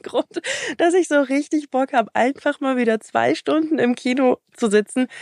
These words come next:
mir nicht Gedanken darüber zu machen, ob das wirklich eines Tages unsere Welt bedrohen könnte, was ich da sehe, weil ich glaube, ein verrückter Schokoladenmacher wird unsere Welt keines Tages irgendwann mal wirklich bedrohen.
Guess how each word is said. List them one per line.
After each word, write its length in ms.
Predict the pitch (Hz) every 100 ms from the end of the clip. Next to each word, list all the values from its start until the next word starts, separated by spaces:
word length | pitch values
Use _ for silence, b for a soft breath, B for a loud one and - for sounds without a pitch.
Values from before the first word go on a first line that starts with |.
| B B
mir 140 | 240
nicht 260 | 247 302 -
Gedanken 420 | 349 254 240 247
darüber 380 | 220 208 202 208
zu 140 | -
machen, 360 | 180 190 226 269
ob 160 | - 220
das 280 | 233 226 196
wirklich 400 | 247 262 233 -
eines 320 | 196 214 214
Tages 380 | - 196 196 220
unsere 340 | 196 196 196
Welt 200 | 202 196 -
bedrohen 340 | 202 196 196 202
könnte, 340 | 208 196 208
was 160 | 196 202
ich 120 | 208
da 120 | 208
sehe, 200 | 190 220
weil 120 | 214 208
ich 100 | 208
glaube, 280 | 208 202
ein 180 | - 208
verrückter 440 | 208 202 214 - 233
Schokoladenmacher 880 | - 214 202 185 208 202 196 196 185
wird 160 | 208
unsere 320 | 190 190 180
Welt 280 | 175 170 170
keines 440 | - 175 170 - - _ _
Tages 340 | 202 180 196
irgendwann 380 | - 185 180 185
mal 160 | 190 185
wirklich 320 | 196 190 -
bedrohen. 340 | 180 180 202